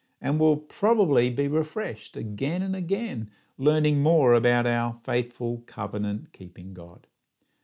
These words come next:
Numbers, the, the wilderness wanderings, will have much to teach us, as we too, as the people of God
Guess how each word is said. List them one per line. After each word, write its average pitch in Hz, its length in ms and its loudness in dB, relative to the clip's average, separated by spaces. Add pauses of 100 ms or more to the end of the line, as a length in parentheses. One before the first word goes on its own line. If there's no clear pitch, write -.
(280)
Numbers, 131 680 0
the, 110 200 -6
the 127 160 2
wilderness 165 520 6
wanderings, 101 600 -6 (300)
will 135 140 0
have 131 220 0
much 147 400 -2
to 131 100 -6
teach - 360 -14
us, - 320 -20 (240)
as 117 240 -2
we 156 240 4
too, 117 500 -6
as 113 240 -2
the 120 100 -4
people 143 340 -2
of 131 100 -2
God 123 320 0